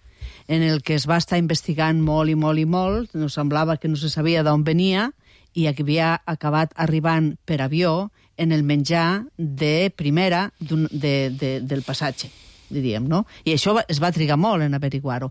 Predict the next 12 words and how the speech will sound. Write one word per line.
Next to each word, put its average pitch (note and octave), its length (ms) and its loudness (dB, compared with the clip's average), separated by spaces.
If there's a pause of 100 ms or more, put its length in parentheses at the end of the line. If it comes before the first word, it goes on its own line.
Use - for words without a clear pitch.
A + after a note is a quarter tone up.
(280)
El E3+ 100 -2
problema G3 380 2
aquí A3 320 0
és G#3 160 0
que G#3+ 240 0
el, D#3+ 320 0
el D3 240 -2
virus F#3 400 0
que C#3 160 -4
s'ha D#3 160 0
trobat F3 380 0 (340)
a, D#3 60 2